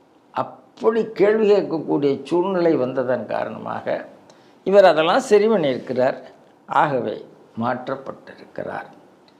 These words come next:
ஏற்கனவே நான் சொல்லுவேன், ரெண்டு பேரை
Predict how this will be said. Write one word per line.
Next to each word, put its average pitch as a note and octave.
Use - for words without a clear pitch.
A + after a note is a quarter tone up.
ஏற்கனவே E3+
நான் D3+
சொல்லுவேன், C#3+
ரெண்டு F#3+
பேரை F#3